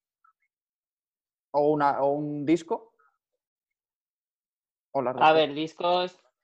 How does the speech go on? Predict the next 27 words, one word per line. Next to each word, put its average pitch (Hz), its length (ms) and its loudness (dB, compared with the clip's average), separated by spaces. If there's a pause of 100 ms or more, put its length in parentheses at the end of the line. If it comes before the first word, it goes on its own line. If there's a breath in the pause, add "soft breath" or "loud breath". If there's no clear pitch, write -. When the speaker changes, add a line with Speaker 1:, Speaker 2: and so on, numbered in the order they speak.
Speaker 2:
La 185 160 2
verdad 190 200 2
es 240 100 -6
que 330 280 -4
no 208 200 -4
tengo 302 300 0
como 254 240 -2
un 226 100 -8
cantante 196 560 -4
súper 160 320 -8
preferido, 151 600 -6
¿eh? 151 120 -12 (400)
O 160 60 -6
sea, 143 480 2
mezclo 151 400 -4
mucho. 156 460 -8 (500)
Mezclo 175 320 2
hasta 165 240 0
reggaetón, 160 640 -6 (280)
desde, 147 460 -6
perdón, 127 340 -6
desde 139 280 -2
reggaetón 139 540 -2
hasta 143 760 0 (300)
puedo 160 160 0
estar 165 220 0
escuchando 160 960 -8